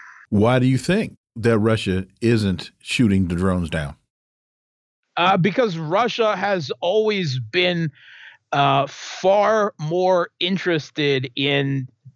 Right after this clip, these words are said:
Speaker 2: you know, um, responding moderately in terms of escalation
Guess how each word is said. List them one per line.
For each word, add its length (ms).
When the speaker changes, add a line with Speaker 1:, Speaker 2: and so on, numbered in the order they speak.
Speaker 2:
you 160
know, 380
um, 600
responding 920
moderately 1080
in 200
terms 520
of 280
escalation 960